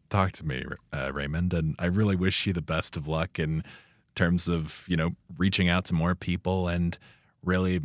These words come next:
managing to, first off, make this school a possibility, but secondly,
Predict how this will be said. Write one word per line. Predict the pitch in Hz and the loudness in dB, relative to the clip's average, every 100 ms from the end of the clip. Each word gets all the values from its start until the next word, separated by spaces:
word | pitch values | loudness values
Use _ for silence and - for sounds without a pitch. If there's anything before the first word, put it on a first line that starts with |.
| - | -4
managing | 95 95 98 92 92 92 | 0 2 2 2 0 0
to, | - 87 82 82 - - | 0 0 0 -2 -8 -2
first | 123 98 - | 0 2 0
off, | 78 98 | 0 0
make | 90 - | 0 0
this | 78 | -2
school | - - - 104 104 85 78 - | 0 -2 0 2 2 0 -4 -8
a | |
possibility, | 82 85 80 85 80 80 82 85 | -4 -2 -2 -4 -2 -2 -2 -2
but | 78 71 _ | -4 -6 _
secondly, | - - 113 104 76 80 | -2 2 2 0 -2 -2